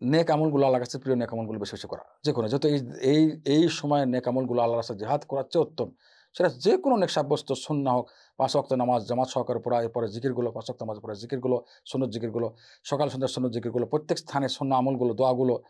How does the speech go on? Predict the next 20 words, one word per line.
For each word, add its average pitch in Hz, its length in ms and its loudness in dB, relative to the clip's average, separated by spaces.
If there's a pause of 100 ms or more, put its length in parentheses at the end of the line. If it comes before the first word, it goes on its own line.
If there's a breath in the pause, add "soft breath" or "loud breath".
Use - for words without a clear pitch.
(240 soft breath)
ঘরে 131 180 2
প্রবেশের 131 340 0
আগে, 120 160 0
ঘরে 123 180 0
ঢোকার 117 220 0
আগে, 113 200 -4 (340 soft breath)
ল্যাট্রিনে 127 320 -2
যাওয়ার 131 180 4
আগে, 120 200 2 (300 soft breath)
ল্যাট্রিন 120 220 -8
থেকে 127 300 -2
বের 123 280 4
বাজারে, 123 400 0 (340 soft breath)
বাজারে 127 260 4
এসে, 120 160 0
এটা 131 260 -2
সে 123 120 -4
কালমানি 117 260 -2
সহি 139 160 -2
বলেছেন। 117 280 -2